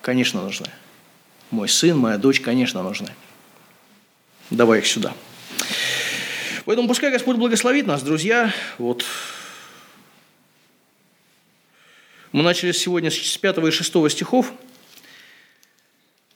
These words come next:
Христос что хотел сделать, Он то сделал. Но то, что Он сделал, Он не только накормил людей, которые были голодные,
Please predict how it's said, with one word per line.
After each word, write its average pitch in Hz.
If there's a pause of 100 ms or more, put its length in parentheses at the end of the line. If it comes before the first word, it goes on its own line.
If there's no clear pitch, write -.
(100)
Христос 156
что -
хотел 170
сделать, 165
Он 165
то 165
сделал. 120 (1500)
Но 135
то, 185
что -
Он 180
сделал, 170
Он 156
не 160
только 185 (540)
накормил 131 (920)
людей, 117
которые 113
были 104
голодные, 123